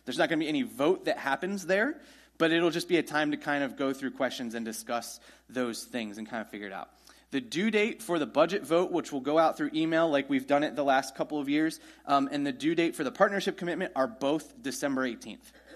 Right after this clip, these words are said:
So the, the goal is to get the budget and partnership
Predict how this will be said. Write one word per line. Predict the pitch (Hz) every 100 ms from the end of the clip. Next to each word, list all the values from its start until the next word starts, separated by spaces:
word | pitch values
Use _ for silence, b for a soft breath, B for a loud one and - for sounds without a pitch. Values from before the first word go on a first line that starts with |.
| B B
So | - 151
the, | 156 -
the | 135
goal | 123 - - 170 214
is | 208
to |
get | 170 147
the | 113
budget | - 175 208 208
and | 151 123
partnership | 165 180 185 170 180